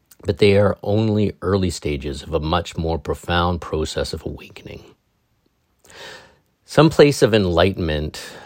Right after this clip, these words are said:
on a continuum and would count even those entry-level experiences as awakening.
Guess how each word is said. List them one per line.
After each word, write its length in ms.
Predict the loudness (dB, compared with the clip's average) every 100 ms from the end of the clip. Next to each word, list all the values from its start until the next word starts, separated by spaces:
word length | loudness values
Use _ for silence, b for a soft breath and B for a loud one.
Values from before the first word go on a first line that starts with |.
| B B
on 220 | -2 0
a 80 | 0
continuum 1200 | -2 -4 -2 2 4 2 2 0 -2 -4 -8 -14 _ _ _ _ _ _ _
and 300 | -4 0 0
would 140 | -2 -2
count 280 | 0 0 2
even 300 | 2 2 4
those 440 | 4 2 0 -6 -2
entry-level 720 | 0 0 -2 0 2 2 0
experiences 920 | -4 -6 -6 -4 -6 -6 -8 -8 -12 -8
as 180 | -6 -4
awakening. 640 | -6 -8 -10 -12 -16 -16